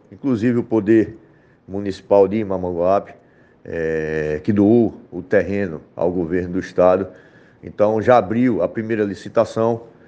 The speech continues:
a primeira licitação, é, direcionada,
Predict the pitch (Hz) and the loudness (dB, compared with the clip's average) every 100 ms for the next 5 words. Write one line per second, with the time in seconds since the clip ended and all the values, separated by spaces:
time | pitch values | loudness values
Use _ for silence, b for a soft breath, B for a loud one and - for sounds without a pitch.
0 | B B - - 95 98 104 101 101 107 | B B -14 -10 -6 -2 2 2 0 -4
1 | - 104 - 98 - 101 101 90 b b | -6 -2 0 0 0 0 0 -2 b b
2 | b b _ 101 98 95 95 92 90 87 | b b _ 0 4 4 4 4 2 0
3 | 101 104 101 110 95 104 110 98 87 | 0 0 0 -6 0 4 4 2 -2